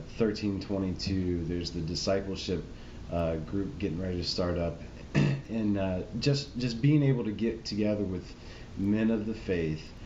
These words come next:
uh, to hold you accountable, to hold you up, to share the pains, to share the joys. Um, it,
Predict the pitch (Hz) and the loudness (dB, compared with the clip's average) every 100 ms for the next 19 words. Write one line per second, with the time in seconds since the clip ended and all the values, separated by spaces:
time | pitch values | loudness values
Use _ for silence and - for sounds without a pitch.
0 | - - 87 87 85 85 80 85 80 107 | -12 -6 -2 0 2 0 -2 -6 -2 0
1 | 107 95 90 - 107 107 98 98 95 - | 0 0 -2 -2 0 2 2 0 -2 -4
2 | 87 - 101 92 87 92 90 85 - - | -4 0 0 0 0 0 2 0 -2 -10
3 | - - - 92 - 110 110 101 - 117 | -12 -12 -6 -4 0 4 4 2 0 2
4 | 113 113 113 110 - - - - 87 107 | 4 4 2 0 -6 -10 -10 -6 0 2
5 | 101 98 87 95 92 90 87 82 - - | 4 2 0 0 2 2 0 -2 -10 -12
6 | - - 87 87 87 87 85 71 - - | -12 -8 -4 0 0 0 0 -4 -8 -12
7 | - 80 | -8 -6